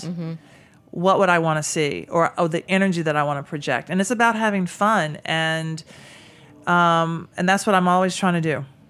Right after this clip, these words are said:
Speaker 1: Well, I, you did, and it's, it is. It's a long show, and it went,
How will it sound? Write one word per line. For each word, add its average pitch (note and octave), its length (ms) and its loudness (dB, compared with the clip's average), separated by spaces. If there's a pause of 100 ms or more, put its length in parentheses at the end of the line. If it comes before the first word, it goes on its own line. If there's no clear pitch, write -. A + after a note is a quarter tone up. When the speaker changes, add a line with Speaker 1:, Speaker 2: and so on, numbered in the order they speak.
(360)
Speaker 1:
Well, G#3+ 320 0
I, - 160 -4
you G3 260 -4
did, E3+ 580 -4
and F3+ 160 -4
it's, E3+ 320 -6
it G3+ 140 -4
is. B3+ 280 -2
It's E3 140 -10
a F#3 40 -8
long F3+ 340 -6
show, E3+ 480 -4
and E3+ 380 -6 (560)
it A3 180 -4
went, C4+ 240 -4